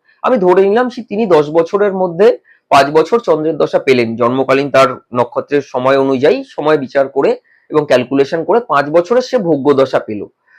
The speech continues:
তো তাহলে কি হলো? তার প্রথম দশা শুরু হলো চন্দ্রের দশা থেকে, চন্দ্রের দশায় সে পাঁচ বছর রইল, কিন্তু চন্দ্র কিন্তু এখানে তার জন্য কিন্তু ফেভারেবল নয়, তৃতীয় পতি, তৃতীয় পতি হওয়ার কারণে সে ভালো ফল দেবে না। ছোটবেলাটা তার বিভিন্ন রকম হেলথ ইস্যুস হতে পারে,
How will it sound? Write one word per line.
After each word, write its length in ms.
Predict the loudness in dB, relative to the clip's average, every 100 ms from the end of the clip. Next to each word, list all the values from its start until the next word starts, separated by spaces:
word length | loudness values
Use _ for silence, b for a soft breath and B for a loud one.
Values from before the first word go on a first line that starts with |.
| b
তো 140 | 2 4
তাহলে 360 | 2 0 0
কি 200 | -2 -2
হলো? 180 | -2 0
তার 240 | 2 0 0 -6 _ _ _
প্রথম 300 | -6 -4 0
দশা 240 | 0 0
শুরু 260 | -4 -4 -2
হলো 140 | 0
চন্দ্রের 440 | 0 0 0 0 -2
দশা 240 | -4 -6
থেকে, 260 | -12 -14 -14
চন্দ্রের 360 | -6 -4 -2 -2
দশায় 280 | -2 -2 -4
সে 160 | -4
পাঁচ 300 | -8 -6 -8
বছর 300 | -6 -6 -6 -8 _ _ _ -8
রইল, 260 | -2 2 2
কিন্তু 320 | 0 -6 -6
চন্দ্র 480 | -2 0 2 2 0
কিন্তু 320 | 0 -6 -6
এখানে 420 | -6 -6 -6 -6 -10 _ _ _
তার 200 | 0 0
জন্য 220 | 0 -4
কিন্তু 200 | -6 -10
ফেভারেবল 600 | -8 -4 0 0 2 0
নয়, 100 | -2
তৃতীয় 420 | -4 -8 -6 -2 -2
পতি, 300 | -2 -8 -12
তৃতীয় 360 | -16 -6 -6
পতি 240 | -4 -4 0
হওয়ার 260 | 2 2
কারণে 220 | 0 -4
সে 120 | -6 -2
ভালো 240 | 0 0
ফল 200 | 2 2
দেবে 200 | 2 0
না। 100 | -2 -10 _ _ _ 0
ছোটবেলাটা 420 | 2 4 4 4
তার 220 | 2 2
বিভিন্ন 460 | -4 -8 -4 0 0
রকম 160 | 0
হেলথ 240 | -2 -2 -4
ইস্যুস 360 | -12 -8 -6 -6
হতে 220 | -2 -2
পারে, 240 | 0 -4